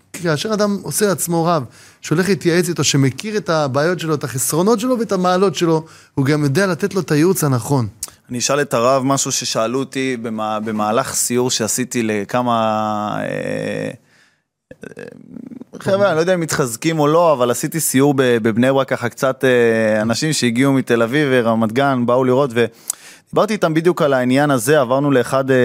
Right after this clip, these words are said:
Speaker 2: ליד אחד הבתים של, אה, אחד מגדולי ישראל, והם שאלו אותי מה, "אין, אין לכם, אין לכם זכות בחירה? אדם, אה, אה, הולך לשאול על כל דבר, רב,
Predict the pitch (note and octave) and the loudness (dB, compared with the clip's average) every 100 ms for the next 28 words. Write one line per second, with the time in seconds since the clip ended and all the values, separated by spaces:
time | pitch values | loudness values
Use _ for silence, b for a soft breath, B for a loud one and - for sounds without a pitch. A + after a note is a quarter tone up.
0 | A#2+ A2+ A2 A2+ A#2+ B2+ C#3+ C3+ A#2+ A#2 | 4 4 4 2 2 0 -2 -2 -2 -2
1 | C3+ C3+ A#2+ A2 G#2+ C3 C3 A#2 A#2 B2 | -2 0 2 2 0 -2 -2 -2 -2 -4
2 | - A2 A#2+ A#2 A2+ G#2+ A2 A#2+ F#3+ F#3 | -4 -2 -2 -2 -6 -4 -4 -2 -4 -4
3 | D3+ B2 A2+ B B B - C3+ B2+ G3 | 0 0 0 B B B -6 -4 -2 -2
4 | A3 E3+ B2 A2 - G#2+ F3 D#3 A#2 - | -2 -4 -4 -6 -8 -10 -8 -8 -8 -10
5 | - C3+ - - G#2+ A2 A#2+ - _ _ | -10 -10 -10 -10 -4 -4 -4 -8 _ _
6 | A2 B2+ D3 C#3+ C3+ B2+ B2 A#2+ A#2 F#2 | -2 -2 0 -2 -2 -2 -2 -2 -2 -4
7 | A#2+ B2 C#3+ D3 B2+ C#3 C3 - D3 F3+ | -4 -4 -4 -8 -6 -2 -4 0 0 2
8 | D#3+ C#3 D3+ C3 D#3 C#3 | 0 2 2 4 2 0